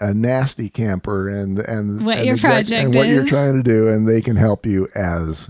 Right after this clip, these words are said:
Speaker 1: well.
Speaker 2: I'd rather do a nasty camper than a nasty bathroom.
Speaker 1: That, that is true. And, and something that you had
Speaker 2: <laughs>
Speaker 1: mentioned that I wanted to cover briefly is that you have, you used Kilz, um, as part of that.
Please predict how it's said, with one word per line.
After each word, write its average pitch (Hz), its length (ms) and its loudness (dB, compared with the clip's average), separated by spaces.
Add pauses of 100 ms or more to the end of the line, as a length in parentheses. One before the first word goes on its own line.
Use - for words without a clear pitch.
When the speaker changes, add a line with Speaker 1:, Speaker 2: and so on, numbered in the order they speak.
(120)
Speaker 1:
well. 147 420 2 (100)
Speaker 2:
I'd 240 140 -4
rather 254 240 0
do 269 80 0
a 247 120 0
nasty 220 440 0
camper 220 420 0
than 190 160 -2
a 180 60 0
nasty 185 560 -2
bathroom. 190 580 -4 (120)
Speaker 1:
That, 107 320 -2
that 110 240 2
is 104 160 2
true. 104 240 -2 (380)
And, 127 420 -2
and 127 160 0
something 156 340 0
that 131 140 2
you 131 220 2
had 123 140 0
Speaker 2:
<laughs> 120 140 0
Speaker 1:
mentioned 117 320 -2
that 101 100 0
I 101 60 2
wanted 110 300 0
to 104 80 -2
cover 110 320 -2
briefly 95 500 -4
is 98 220 -2
that 98 180 -2
you 117 240 0
have, 123 800 0
you 120 220 4
used 113 840 2
Kilz, 95 720 0 (480)
um, 90 560 -2 (100)
as 95 220 -2
part 98 260 -2
of 85 60 -2
that. 80 240 -4